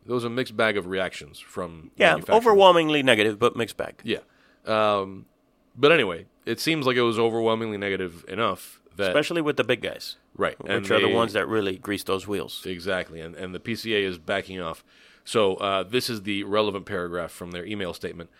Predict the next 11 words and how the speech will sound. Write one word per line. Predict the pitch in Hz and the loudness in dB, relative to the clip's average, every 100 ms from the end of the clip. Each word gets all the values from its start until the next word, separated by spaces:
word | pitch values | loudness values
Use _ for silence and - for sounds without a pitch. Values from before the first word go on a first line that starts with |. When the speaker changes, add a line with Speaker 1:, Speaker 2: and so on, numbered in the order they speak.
| _ _ _ - | _ _ _ -2
Speaker 1:
"Our | 120 131 127 | 2 4 4
goal | 107 127 120 104 | 4 4 6 4
in | 101 | -2
announcing | 98 101 120 120 113 95 90 - | -6 -4 -4 -4 -6 -6 -8 -12
Cigar | - 95 95 | -10 -2 -2
Con | 95 107 101 92 | -2 -2 -2 -2
at | 85 | -8
twenty | - 101 | -10 -8
nineteen | 92 85 - 92 | -8 -10 -12 -12
trade | - 123 131 | -6 -6 -2
show | 120 110 | 0 0